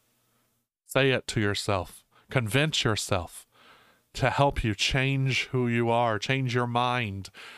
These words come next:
to think the right things about yourself. "For he has rescued us from the dominion of darkness and brought us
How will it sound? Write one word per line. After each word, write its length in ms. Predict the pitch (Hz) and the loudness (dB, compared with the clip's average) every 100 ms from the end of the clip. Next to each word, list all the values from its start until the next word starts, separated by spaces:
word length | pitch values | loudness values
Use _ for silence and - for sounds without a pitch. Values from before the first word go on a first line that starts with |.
| - - | -18 -4
to 140 | 135 | -4
think 520 | - 143 135 - - - - - | 0 0 0 -2 -10 -18 -20 -12
the 240 | 110 123 117 | -2 0 2
right 380 | 113 131 120 | 4 2 0
things 600 | - 117 101 95 - - - _ _ | -2 -2 -2 -4 -10 -12 -14 _ _
about 400 | 123 120 113 110 | -2 2 2 0
yourself. 560 | 113 98 110 92 - - _ _ _ _ - _ | -2 0 0 -2 -4 -14 _ _ _ _ -20 _
"For 160 | 143 143 | 0 4
he 140 | 180 | 4
has 220 | 165 127 | 2 2
rescued 460 | 127 147 - 143 131 | 2 2 0 0 2
us 220 | 135 - | 2 2
from 160 | 127 117 | 0 0
the 100 | 110 | 0
dominion 680 | 117 113 117 123 131 131 123 | 0 0 0 2 0 0 0
of 260 | 117 104 | 0 2
darkness 560 | 117 117 123 127 120 - | 2 2 2 0 0 0
and 160 | 107 | 0
brought 380 | 104 110 117 127 | 2 4 4 4
us 340 | 127 131 - | 2 0 -2